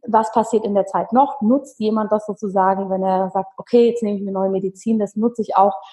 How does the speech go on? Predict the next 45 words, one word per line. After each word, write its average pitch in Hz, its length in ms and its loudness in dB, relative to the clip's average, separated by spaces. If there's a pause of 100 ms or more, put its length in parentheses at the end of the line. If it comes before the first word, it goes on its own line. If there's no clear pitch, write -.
(120)
um 214 120 -2
mich 202 120 -2
mehr 196 160 2
zu 196 120 -10
bewegen, 196 480 0
anders 190 320 -2
zu - 100 -6
essen 190 240 0
und 185 100 -2
so 175 140 -2
weiter? 196 440 0 (300)
Das 208 120 -6
sind 233 120 -2
Faktoren, 233 420 0
die 202 100 0
werden 202 200 4
dann 208 140 0
immer 196 160 0
nicht 196 160 -8
mit 202 140 -4
abgebildet. - 640 -2 (540)
Und 208 80 -2
wenn 208 120 2
wir 214 60 -2
von 208 200 -4
ganzheitlichen 240 720 2
Systemen 233 540 -2
sprechen, 175 580 -8 (240)
möchte 233 380 2
der 214 180 2
Ayurveda 190 680 2 (340)
ja 185 180 -8 (100)
gar 190 180 0
nicht, 196 240 -6
dass 202 100 -8
wir 196 120 -4
sagen, 185 360 0 (160)
wir 214 80 -2
machen 220 140 4
jetzt 214 160 0
nur 226 140 4
die 208 120 0
eine 208 260 2
Sache, 226 520 0
also, 175 400 0